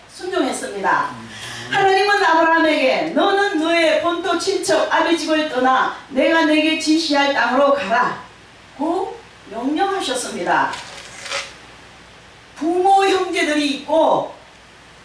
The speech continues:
Speaker 1: 땅과 집이 있는 하란 땅, 정의들은 하란 땅, 평안히 안일하게 살 수 있는 본토 친척 아비 집을 다 버리고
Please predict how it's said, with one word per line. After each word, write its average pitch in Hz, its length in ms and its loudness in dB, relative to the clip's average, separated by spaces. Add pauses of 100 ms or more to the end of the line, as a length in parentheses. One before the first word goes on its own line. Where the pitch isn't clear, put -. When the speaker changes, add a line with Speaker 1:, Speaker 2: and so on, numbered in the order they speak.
(240)
Speaker 1:
땅과 330 360 2
집이 302 340 -2
있는 233 460 -4 (280)
하란 285 380 -2
땅, - 300 -2 (460)
정의들은 285 760 0
하란 - 360 -2
땅, - 380 0 (580)
평안히 349 600 2
안일하게 294 580 2
살 285 300 0
수 285 160 0
있는 269 440 2 (400)
본토 330 420 0
친척 - 640 -2
아비 277 240 0
집을 320 320 0
다 233 240 0
버리고 214 640 0